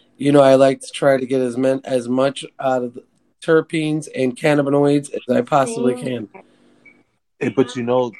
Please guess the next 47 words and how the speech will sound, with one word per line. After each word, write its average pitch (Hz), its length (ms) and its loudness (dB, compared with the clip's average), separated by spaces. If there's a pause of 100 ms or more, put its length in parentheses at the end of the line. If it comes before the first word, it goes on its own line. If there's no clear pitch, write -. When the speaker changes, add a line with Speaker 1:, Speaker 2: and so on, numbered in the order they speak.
(320)
Speaker 3:
that's 127 320 2
what, 117 160 -6
um, 101 420 -10 (640)
because 117 240 -12
I 117 80 -2
have, 131 200 -4
like, 123 140 -8
a 107 60 -14
couple 104 380 -18
carts 135 640 -10
that, 104 280 -10
that's 101 200 -14
just - 160 -20
kinda 101 220 -10
sitting 104 360 -14
around, 104 580 -10 (520)
and 107 120 -8
I'm 104 220 -4 (320)
kinda 107 240 -6
just 101 180 -10
like 101 180 -8
you, 113 120 -8
Rocky. 98 320 -6
I 92 60 -6
don't 98 220 -8
use 95 180 -12
pens 98 320 -14
that 90 140 -4
often, 95 480 -6 (480)
so 107 180 -4
I'm 101 120 -4
gonna 104 180 -8
use 101 380 -8
one 98 240 -6
of 98 200 -6
'em 92 220 -8 (480)
and, 104 100 -10
um, 92 240 -8 (400)
use 104 160 -6
that 104 200 0
distillate 110 480 -4
to 101 120 -8
make 95 220 -6
my 95 140 -6
Speaker 2:
Right. - 100 -10
Speaker 3:
edibles 95 360 -8
with. 90 260 -12